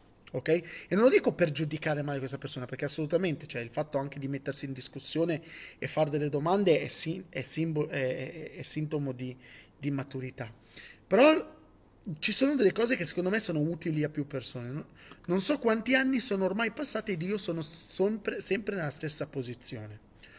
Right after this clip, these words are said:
O peggio, se mi confronto con il contenuto del video che hai postato ieri riguardo al comprare casa.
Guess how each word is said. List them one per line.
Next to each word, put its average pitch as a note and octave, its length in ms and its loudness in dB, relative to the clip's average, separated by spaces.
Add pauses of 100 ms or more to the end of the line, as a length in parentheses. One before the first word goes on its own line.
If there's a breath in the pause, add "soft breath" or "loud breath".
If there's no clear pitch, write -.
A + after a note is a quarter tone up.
(260 loud breath)
O A3 180 10
peggio, F3 540 6
se - 180 2
mi F3+ 140 -2
confronto E3 580 0
con D#3 160 -2
il D3+ 100 0
contenuto F3 520 -2
del F#3+ 200 -2
video D3+ 220 -2
che D#3+ 120 -2
hai D3 80 -2
postato D#3 440 -6
ieri C#3+ 480 -2
riguardo C3+ 400 -4
al B2 80 -6
comprare B2 440 -8
casa. C3 360 -14